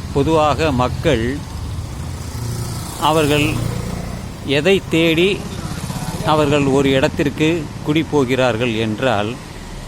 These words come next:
நான் சொன்ன விஷயங்கள் தான். சிலர் நிலம்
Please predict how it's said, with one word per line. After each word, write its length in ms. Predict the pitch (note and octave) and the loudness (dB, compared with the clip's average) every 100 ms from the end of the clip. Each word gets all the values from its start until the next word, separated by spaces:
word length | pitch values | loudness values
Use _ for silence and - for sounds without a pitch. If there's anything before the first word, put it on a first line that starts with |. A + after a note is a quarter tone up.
| - - - - | -12 -12 -10 -2
நான் 220 | D3+ F3 | 0 0
சொன்ன 320 | E3+ E3+ F3 | 0 0 2
விஷயங்கள் 560 | D3 B2 D3 C#3 A2+ G#2 | 0 2 0 2 0 -2
தான். 180 | A2 - - - - - - - - - - - - - - - - - - - - - - - | -4 -6 -14 -16 -16 -16 -14 -14 -16 -16 -16 -16 -16 -16 -16 -16 -16 -14 -12 -12 -10 -10 -10 -4
சிலர் 540 | E3+ F3 G3 E3+ F3 - - - - - - - - - - - - - - - - - - - - | 0 4 4 4 2 -4 -8 -10 -10 -12 -14 -14 -14 -14 -14 -14 -14 -16 -16 -16 -16 -16 -16 -16 -8
நிலம் 420 | C3+ D3 F3 D3 | 0 2 2 0